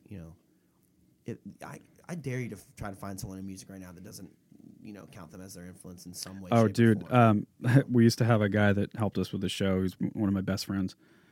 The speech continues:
Speaker 2: the podcast, and, uh, we had a, <laughs> we had, like, a real-time moment on the show where we both straight up admitted that we actually really liked that band,
Speaker 1: <laughs> Mm-hmm.
Speaker 2: but we'd always pretend that we didn't around other people, like,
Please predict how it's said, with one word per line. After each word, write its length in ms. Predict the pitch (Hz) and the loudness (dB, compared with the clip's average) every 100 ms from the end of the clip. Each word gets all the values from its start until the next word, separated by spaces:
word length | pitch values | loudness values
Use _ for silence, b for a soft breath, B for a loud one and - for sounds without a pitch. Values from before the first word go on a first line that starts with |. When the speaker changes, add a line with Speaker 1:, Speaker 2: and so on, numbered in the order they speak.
| _ - | _ -6
Speaker 2:
the 80 | 92 | -2
podcast, 460 | 98 95 95 92 - | -2 -2 -4 -4 -4
and, 240 | 110 110 104 | 0 0 2
uh, 320 | 101 98 92 _ _ _ - | 0 0 -2 _ _ _ 4
we 160 | 123 117 | 8 10
had 260 | 123 120 | 10 10
a, 400 | 113 107 104 104 - _ _ _ _ _ - | 8 6 4 2 -2 _ _ _ _ _ 6
<laughs> 0 | |
we 1120 | 143 - - - - - - - 220 - 156 | 6 4 -8 -2 0 0 -2 4 2 6 6
had, 60 | |
like, 140 | 143 139 | 6 4
a 60 | |
real-time 680 | 113 104 127 135 - 123 113 | 4 6 8 8 6 6 6
moment 320 | 107 110 104 92 | 6 4 2 0
on 220 | 104 104 | 0 2
the 80 | 101 | 2
show 420 | - 101 92 76 - b b | 2 0 0 -2 -8 b b
where 160 | - 92 | 0 2
we 120 | 92 | 2
both 400 | 107 101 98 - _ | 4 2 2 -4 _
straight 440 | - - - 117 113 | -10 -6 4 6 6
up 120 | 113 | 4
admitted 420 | 101 98 101 92 | 2 2 0 0
that 180 | 90 - | -2 -2
we 300 | 92 87 85 - _ - | 0 0 0 -6 _ -8
actually 340 | 90 - 95 | -6 -4 -4
really 180 | 90 90 | -2 -2
liked 380 | 90 95 - - | -4 -6 -6 2
that 180 | 127 131 | 4 6
band, 320 | 139 147 160 - | 6 6 4 -4
Speaker 1:
<laughs> 60 | |
Mm-hmm. 300 | 131 143 143 - - | -6 -6 -6 -6 0
Speaker 2:
but 100 | 101 | 4
we'd 120 | 104 | 6
always 180 | 107 104 | 4 4
pretend 380 | 101 - 104 | 0 2 2
that 80 | 98 | 2
we 100 | 92 | 0
didn't 340 | 90 98 113 107 | 2 4 4 6
around 260 | 120 120 | 8 10
other 160 | 123 131 | 8 6
people, 360 | 139 139 160 | 4 2 -2
like, 200 | 151 95 | -4 -6